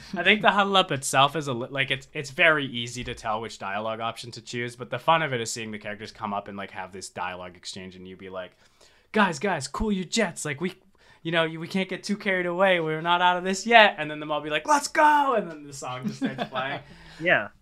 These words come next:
Speaker 1: Yeah.
Speaker 3: And, and again, it, it helps contribute in terms of the story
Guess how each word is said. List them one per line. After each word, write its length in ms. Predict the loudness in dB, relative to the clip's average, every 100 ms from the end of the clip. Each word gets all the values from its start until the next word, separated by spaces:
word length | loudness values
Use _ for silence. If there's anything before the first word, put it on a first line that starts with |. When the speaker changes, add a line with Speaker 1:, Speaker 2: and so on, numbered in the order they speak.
| -8
Speaker 1:
Yeah. 120 | 0
Speaker 3:
And, 120 | 0 0
and 120 | -4
again, 200 | -2 -2
it, 220 | -2 -4 -6
it 120 | -6
helps 280 | -4 -6 -10
contribute 680 | -16 -14 -6 -6 -4 -8 -10
in 100 | -16
terms 260 | -10 -10 -10
of 80 | -14
the 60 |
story 580 | -14 -12 -10 -8 -10 -12